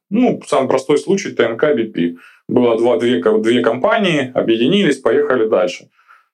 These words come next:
Какой вопрос для них можно задать? Какой для них какой-то сложный такой момент? А, например, я думаю, что, а может ли, могу ли я коллаборироваться с какой-то еще другой компанией? То есть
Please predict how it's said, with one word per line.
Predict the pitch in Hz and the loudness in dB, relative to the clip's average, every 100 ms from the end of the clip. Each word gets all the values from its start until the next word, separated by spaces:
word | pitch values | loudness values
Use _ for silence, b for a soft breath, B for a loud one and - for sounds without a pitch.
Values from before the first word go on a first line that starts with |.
| _ | _
Какой | - 180 | 0 2
вопрос | 156 143 151 127 | 2 2 2 0
для | 120 | 0
них | 127 120 - - | 0 0 -4 -14
можно | - 101 113 117 117 113 | -4 0 2 0 -2 -2
задать? | 120 127 104 - | 0 2 0 -2
Какой | - - - 120 | -14 -6 -2 2
для | 117 | 2
них | 120 113 - | 0 -4 -10
какой-то | - - 113 107 | -6 -2 -2 -2
сложный | - 131 127 123 113 | -6 0 0 0 0
такой | 104 - 110 | -2 2 0
момент? | 110 117 139 147 B B B B _ _ _ - | 2 0 0 -2 B B B B _ _ _ -2
А, | 55 92 90 85 - | 0 0 -2 -10 -4
например, | 104 101 117 120 117 - - _ _ _ | 0 2 2 2 0 -2 -10 _ _ _
я | - 110 113 | -4 2 4
думаю, | 117 117 117 110 104 | 2 2 2 0 -2
что, | - 107 107 B B B B _ _ | 0 2 2 B B B B _ _
а | - 120 | -2 2
может | 156 147 127 127 - | 0 0 -2 -2 -2
ли, | 117 120 117 110 | 0 2 2 2
могу | 123 135 151 | 0 0 2
ли | 127 | 2
я | 127 127 117 - - _ _ _ _ - | 2 2 0 -4 -14 _ _ _ _ -2
коллаборироваться | 120 120 120 131 135 120 - 120 120 - | 0 2 2 2 2 2 0 -2 -2 -4
с | - | -4
какой-то | 117 135 123 | 0 2 2
еще | 120 - 160 | 0 0 0
другой | 127 110 98 | 2 2 2
компанией? | 107 104 117 101 87 | 0 -2 0 -2 -4
То | - 98 | -4 -4
есть | - | -4